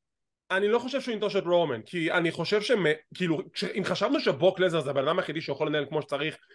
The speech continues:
וקיבלנו הוכחות לכך שהוא ניסה עם סזארו ועם רייבק וקרטיס אקסל וזה לא עבד, אז כבר חשבנו, "אוקיי, אז הוא בוק לזר for life." ואז מגיע רומן,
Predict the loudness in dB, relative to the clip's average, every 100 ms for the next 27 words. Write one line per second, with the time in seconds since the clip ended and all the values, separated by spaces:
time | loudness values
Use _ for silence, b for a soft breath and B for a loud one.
0 | b -4 -2 2 6 6 6 4 2 0
1 | 2 2 0 -4 -6 -4 -4 -2 0 0
2 | 0 -2 2 4 4 4 2 -2 -4 -6
3 | B B -2 2 4 4 2 0 2 2
4 | 0 -2 0 0 0 0 -4 -6 -4 4
5 | 6 6 4 0 -2 b b b -2 -2
6 | -2 -2 2 4 6 6 4 2 0 -2
7 | 0 0 -2 -2 0 0 -2 -10 _ _
8 | _ _ 0 2 2 2 4 4 2 0
9 | -4